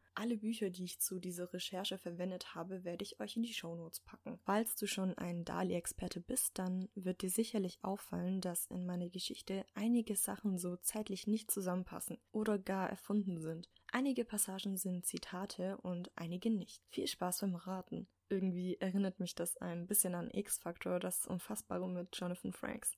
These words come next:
Da es so viel Interessantes in Salvador Dalis Leben gab, konnte ich jetzt nicht alles mit reinbringen. Aber das ist nicht schlimm, weil ich auf jeden Fall noch eine Folge über ihn bringen werde. Solltest du Fragen haben, kannst du mir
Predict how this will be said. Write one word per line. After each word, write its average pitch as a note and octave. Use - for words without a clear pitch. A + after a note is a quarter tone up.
Da F#3
es G3
so F#3+
viel F#3
Interessantes G3
in F3+
Salvador F3+
Dalis F3
Leben F#3
gab, F3+
konnte A3+
ich F3+
jetzt -
nicht G#3+
alles F3
mit -
reinbringen. F#3
Aber C#4
das B3
ist -
nicht F3+
schlimm, F#3
weil E3+
ich F3
auf E3
jeden G#3
Fall F3+
noch E3+
eine F3
Folge F#3
über F3+
ihn G3+
bringen F#3
werde. F#3
Solltest A3
du G#3
Fragen G3
haben, F3+
kannst -
du F#3+
mir F3+